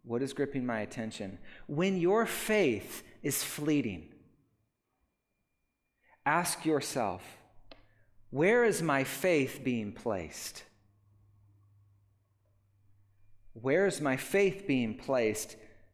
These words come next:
God continually promises us that in the midst of our fleeting faith, I love that song that we just sang, "Prone to wander, Lord, I feel it.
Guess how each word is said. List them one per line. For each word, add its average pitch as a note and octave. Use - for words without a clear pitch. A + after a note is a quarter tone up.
God C#3+
continually D3
promises F#2+
us -
that C#3+
in G#3
the F#3+
midst E3
of C3+
our B2+
fleeting C#3
faith, A#2
I G3
love A3
that G3+
song G3+
that D3+
we C#3+
just C#3+
sang, E3
"Prone A#3+
to A#3+
wander, G#3+
Lord, G3+
I E3
feel B3+
it. -